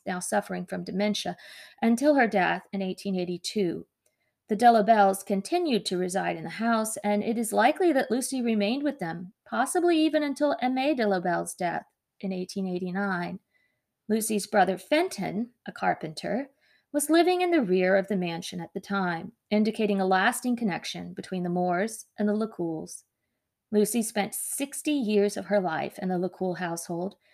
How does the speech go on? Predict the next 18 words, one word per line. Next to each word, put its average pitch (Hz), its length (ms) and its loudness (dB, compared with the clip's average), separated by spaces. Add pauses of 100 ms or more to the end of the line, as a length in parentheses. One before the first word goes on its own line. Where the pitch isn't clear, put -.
(200)
sleeping 208 380 2
in 185 100 0
a 180 60 -4
small 220 460 2
room 190 360 2
close 190 300 -4
to 214 140 -4
her 220 200 -2
owners, 190 500 -2 (440)
anticipating 214 640 0
their 208 140 4
needs, 208 500 0
caring 220 480 2
for 214 160 -2
them 220 240 0
when 220 200 2
they 220 120 0
were 214 240 -2